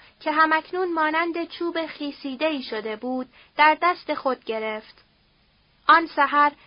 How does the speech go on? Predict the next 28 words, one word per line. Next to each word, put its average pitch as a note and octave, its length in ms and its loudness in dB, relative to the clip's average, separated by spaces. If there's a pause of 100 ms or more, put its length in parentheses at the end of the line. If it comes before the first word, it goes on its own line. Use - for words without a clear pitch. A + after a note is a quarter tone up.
(140)
و D4 80 4
تمام E4 500 2 (140)
روز D#4 220 -6
بعد A#3+ 440 0 (320)
اثر E4 460 2
مرگ D#4+ 520 -2
عمویش D4 480 -2 (100)
سبب C4 340 0
شد B3 280 -6 (280)
که C#4+ 100 2
فکر E4 380 0
و D#4 80 0
نگرانی C#4+ 760 0
پدرش C#4 640 -2
را B3 140 0
در A#3 220 -4
تهران A#3 540 -4 (300)
فراموش C#4 640 4
کند. G#3+ 420 -8 (960)
جنازهٔ F4 680 2
عمویش D4 600 0 (100)
آنجا D4 420 4
روی D4 340 -4
خاک، B3+ 380 2 (340)
زیر D#4 340 2
باد D4+ 360 4
و C#4+ 60 0
آفتاب، B3 680 0